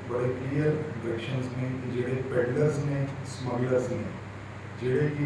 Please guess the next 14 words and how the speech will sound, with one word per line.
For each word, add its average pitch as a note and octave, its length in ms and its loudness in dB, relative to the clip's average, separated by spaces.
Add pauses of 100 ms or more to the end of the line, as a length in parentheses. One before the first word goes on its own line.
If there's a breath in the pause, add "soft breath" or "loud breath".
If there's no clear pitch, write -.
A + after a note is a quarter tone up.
(100)
ਨਸ਼ਾ C#3 260 0
ਤਸਕਰੀ B2+ 440 -2
ਦਾ C3+ 160 0
ਛੋਟੇ C3+ 440 0
ਜਾਂ D3+ 200 4
ਵੱਡੇ D3+ 220 2
ਪੱਧਰ B2 340 2
ਤੇ - 200 -2
ਕੰਮ A2 220 -2
ਕਰਦੇ, G#2+ 420 -2 (840)
ਉਹਨਾਂ D#3+ 300 6
ਖਿਲਾਫ C3+ 320 6
ਸਖਤ C#3+ 300 -2
ਤੋਂ D#3 100 0